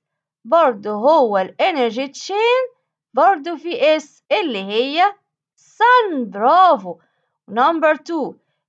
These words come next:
is used in electric power station.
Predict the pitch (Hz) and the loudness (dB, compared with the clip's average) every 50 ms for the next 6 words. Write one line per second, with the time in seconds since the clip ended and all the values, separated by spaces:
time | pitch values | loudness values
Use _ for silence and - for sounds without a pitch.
0 | _ - 226 254 247 208 190 220 277 330 370 330 269 220 196 202 - - 294 349 | _ -6 -6 -4 -4 -6 -10 -10 -8 -6 -4 -4 -6 -6 -8 -8 -6 -4 -4 -4
1 | 381 - - - 202 220 233 254 294 277 _ - 339 370 277 _ _ - 254 285 | -6 -10 -12 -10 -8 -4 -2 -2 -2 -2 _ -12 -12 -12 -12 _ _ 0 2 4
2 | 311 330 339 370 359 - - - 370 330 277 247 - - - 208 175 160 - | 4 4 2 0 -2 -8 -14 -10 -8 -6 -6 -6 -8 -8 -10 -12 -12 -12 -14